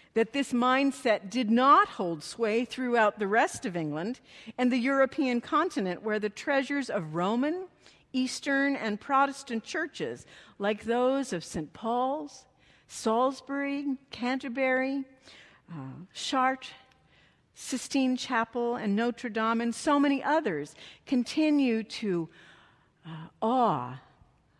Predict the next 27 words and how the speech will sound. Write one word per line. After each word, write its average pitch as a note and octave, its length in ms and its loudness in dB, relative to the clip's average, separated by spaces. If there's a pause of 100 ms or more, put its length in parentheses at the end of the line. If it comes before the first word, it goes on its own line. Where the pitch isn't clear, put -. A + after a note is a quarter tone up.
(160)
those A3 380 2
who G3 200 -2
observe G#3+ 840 -2
and A3 200 -2
hopefully D#3 840 -4 (320)
point F#4 420 0
them D#3 300 -4
to G3 120 -4
God F3+ 360 2
in F#3+ 120 -2
Christ. F3+ 600 -4 (300)
And C4+ 180 2
of B3 160 -2
course, C4+ 680 0 (320)
there C4 460 6
are B3+ 440 6
our C#4+ 520 0
beautiful F#3+ 880 -4 (280)
stained B3 460 2
glass A#3 380 0
windows. G#3+ 640 -6 (720)
Of F4 220 0
course, G4+ 560 4
these C#4+ 480 0
images A#3 720 0 (280)
are A#3+ 200 6
not A3 640 6